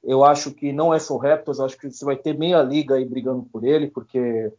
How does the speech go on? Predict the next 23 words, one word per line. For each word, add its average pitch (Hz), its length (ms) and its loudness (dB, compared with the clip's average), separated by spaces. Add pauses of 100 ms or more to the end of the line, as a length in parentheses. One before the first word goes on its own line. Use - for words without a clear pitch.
(320)
o 110 80 -18
que - 80 -4
ele 147 80 6
apresentou 151 460 0
na 147 80 2
D-League, 139 960 -2
no 131 100 -6
pouco 165 300 2
espaço 147 320 2
que - 80 -4
ele 135 80 0
teve 139 220 -4
no 127 120 -6
Nets, 156 640 0 (340)
eu 113 120 -2
acho 123 240 2
que, 131 400 -2
que 139 100 -6
ele 139 120 2
é 143 40 4
um 139 80 -4
cara 139 300 2
que, 127 420 -6